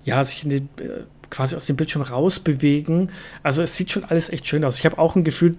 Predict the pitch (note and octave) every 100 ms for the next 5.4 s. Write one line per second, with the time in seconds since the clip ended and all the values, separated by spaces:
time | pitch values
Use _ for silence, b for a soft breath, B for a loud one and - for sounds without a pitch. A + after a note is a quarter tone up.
0 | - E3+ D3 - E3 E3+ E3 D#3+ D3+ -
1 | - D3 D3 D3 D3 D3 C#3 - C#3+ C#3
2 | C#3 - C#3 D3 C#3 C3+ - D3 D#3 C#3
3 | - C3+ C#3+ D3+ C#3+ C3+ C#3 C3+ - C#3
4 | - C#3 - D#3 - B2+ C3 - - A#2+
5 | C3+ C#3 C3